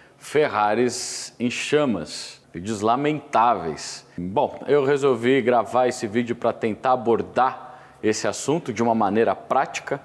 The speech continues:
Vamos mostrar nesse vídeo três casos específicos de três décadas diferentes de Ferraris ali com princípios, né, de,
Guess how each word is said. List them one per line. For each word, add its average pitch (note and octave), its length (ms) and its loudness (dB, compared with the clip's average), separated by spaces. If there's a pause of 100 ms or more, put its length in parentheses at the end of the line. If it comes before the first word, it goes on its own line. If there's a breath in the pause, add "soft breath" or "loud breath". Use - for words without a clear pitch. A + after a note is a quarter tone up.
(360 loud breath)
Vamos C3+ 220 0
mostrar C3 360 0
nesse B2+ 280 0
vídeo A#2 340 0 (280)
três F3 420 4
casos B2 420 0
específicos A2+ 680 -2
de A2+ 100 -2
três D#3+ 560 0
décadas A2+ 460 2
diferentes G2 640 0 (220 soft breath)
de G2+ 120 -4
Ferraris G2+ 540 0
ali G2+ 160 0
com G#2+ 300 0 (340)
princípios, - 1000 -2
né, G2 180 -2
de, F#2 360 -2